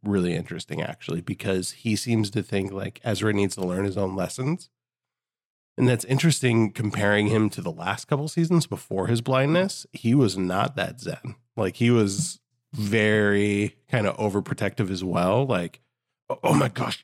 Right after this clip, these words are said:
Ezra's not gonna get in trouble. He's gonna do, I gotta do this for him. I gotta do this for him." And, like, Hera was the one who was kinda chilling, letting him, telling him to, like, calm down.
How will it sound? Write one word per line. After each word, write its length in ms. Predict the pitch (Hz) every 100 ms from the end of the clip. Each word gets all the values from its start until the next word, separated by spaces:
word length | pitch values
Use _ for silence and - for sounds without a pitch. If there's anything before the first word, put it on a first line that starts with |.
| -
Ezra's 340 | 131 156 160 160
not 140 | 151
gonna 120 | 156
get 80 | 156
in 60 | 151
trouble. 220 | 139 113
He's 120 | 117
gonna 120 | 156
do, 160 | 147 135
I 60 | 135
gotta 200 | 156 151
do 120 | 160
this 160 | 135 127
for 160 | 113
him. 80 | 98
I 60 | 117
gotta 180 | 135
do 140 | 143 170
this 160 | 165
for 180 | - 123
him." 140 | 110 101
And, 100 | 95
like, 200 | 90 -
Hera 340 | 107 104 110
was 160 | 123 127
the 100 | 131
one 200 | 131 131
who 100 | 135
was 140 | 131
kinda 240 | - 131 139
chilling, 440 | - 131 135 131
letting 220 | 123 123
him, 200 | 123 131 - -
telling 260 | 123 127
him 160 | 131 131
to, 80 | 127
like, 220 | 127 117
calm 280 | 127 131 131
down. 300 | 131 143